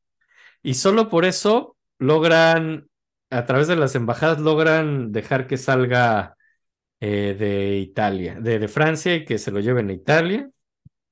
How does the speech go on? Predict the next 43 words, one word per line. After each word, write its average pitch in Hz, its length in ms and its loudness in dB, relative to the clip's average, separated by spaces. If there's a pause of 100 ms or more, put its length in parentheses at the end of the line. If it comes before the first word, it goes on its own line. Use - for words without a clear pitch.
(540)
y 101 640 -4
se - 160 -8
lo 104 120 -2
llevan, 117 600 0 (880)
pues, - 200 -10
a 104 120 0
Italia. 196 540 -4
Llega 135 220 0
en 127 100 2
el 117 120 -2
cuarenta 110 440 0
y 104 40 -4
siete 180 680 -2
y, 104 680 -4 (720)
pues, 110 140 -8
bastante 190 460 -4
triste, 214 340 -6
ahí 190 80 2
lo 202 160 0
tienen 202 320 -2
casi, 190 340 -6
casi, 180 640 -2
pues, - 180 -18
lo 147 160 -4
ponen 165 300 -2
en 123 140 -2
un 123 120 -4
silloncito 147 840 -6
y - 20 -4
le 107 140 -6
tocan 120 400 -6
música, 190 420 -6
o - 40 -4
sea, 262 100 -4
sí, 330 300 -2
medio 208 260 0
lo 131 100 0
apapachan 101 600 -6
al 90 100 -8
final 98 300 -8
un 107 100 -8
poquito, 110 540 -8
pero 101 360 -6